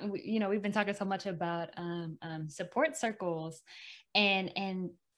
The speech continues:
that reminded me of a quote, and I might've said it on a previous episode recently, um,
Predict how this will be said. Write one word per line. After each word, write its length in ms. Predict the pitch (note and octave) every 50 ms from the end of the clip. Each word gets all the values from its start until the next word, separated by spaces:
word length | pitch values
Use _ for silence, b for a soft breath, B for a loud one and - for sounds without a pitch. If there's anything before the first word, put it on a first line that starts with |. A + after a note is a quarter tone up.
| _ -
that 100 | F#3 F#3+
reminded 300 | G3+ G3+ G3 G3 G#3 G#3
me 100 | G#3 G3
of 100 | F#3+ -
a 60 | F#3
quote, 260 | - - - G3+ F3+ -
and 80 | F#3 F#3+
I 40 |
might've 280 | G3+ G#3+ B3 C4+ C#4 C4+
said 160 | - B3 A#3
it 80 | A#3 G#3+
on 120 | G#3+ G3+
a 60 | F#3+
previous 480 | - - - G#3 F#3 G3+ G3 F3+ - -
episode 680 | - G3+ G3+ - A#3 A3 - - F#3 F3+ F3 E3+ E3 E3
recently, 960 | E3 E3+ E3 - - F3+ E3 D3+ - - E3+ E3+ E3+ E3+ E3 E3 E3 E3 - _ -
um, 440 | - E3 D#3+ D#3 D#3 D#3 D#3 E3